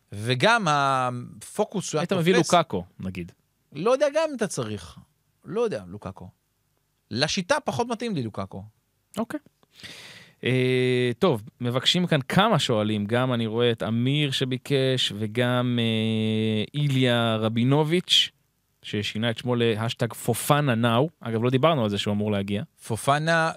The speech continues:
Speaker 1: כבר עשה שינויים ברמה האישית, כאילו לעבור למילאנו כבר.
Speaker 2: נכון,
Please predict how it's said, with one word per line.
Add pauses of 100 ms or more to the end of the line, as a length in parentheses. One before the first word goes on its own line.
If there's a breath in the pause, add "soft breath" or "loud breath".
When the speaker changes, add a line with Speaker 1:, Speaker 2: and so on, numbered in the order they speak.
(140)
Speaker 1:
כבר
עשה
שינויים
ברמה
האישית,
כאילו
לעבור
למילאנו
כבר.
Speaker 2:
נכון,